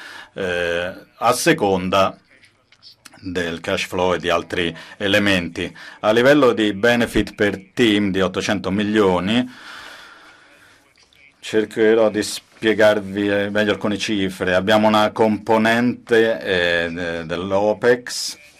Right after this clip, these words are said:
che in generale ha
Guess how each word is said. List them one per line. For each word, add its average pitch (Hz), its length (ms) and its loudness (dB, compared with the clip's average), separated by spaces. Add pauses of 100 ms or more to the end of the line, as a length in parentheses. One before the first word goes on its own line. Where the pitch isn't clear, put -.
che 107 480 0 (800)
in 98 140 -8
generale 95 880 0 (920)
ha 101 580 2